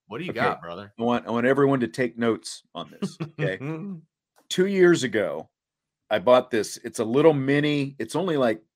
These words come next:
Speaker 2: this big around. It's a waffle maker, right?
Speaker 1: Okay.
Speaker 2: So, little mini waffle maker.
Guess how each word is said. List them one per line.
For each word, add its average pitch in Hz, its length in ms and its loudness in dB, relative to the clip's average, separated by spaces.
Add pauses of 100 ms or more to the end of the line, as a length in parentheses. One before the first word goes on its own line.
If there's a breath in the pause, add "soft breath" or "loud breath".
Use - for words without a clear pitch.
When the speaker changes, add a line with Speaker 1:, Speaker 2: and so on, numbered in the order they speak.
(360)
Speaker 2:
this 139 160 2
big 131 240 0
around. 101 360 -4 (640)
It's - 120 -12
a 117 40 2
waffle 131 460 6
maker, 90 400 -10 (600)
right? 113 280 2
Speaker 1:
Okay. 151 80 -14 (640)
Speaker 2:
So, 117 540 2 (1200)
little 156 240 6
mini 185 280 6
waffle 156 400 4
maker. 82 420 -8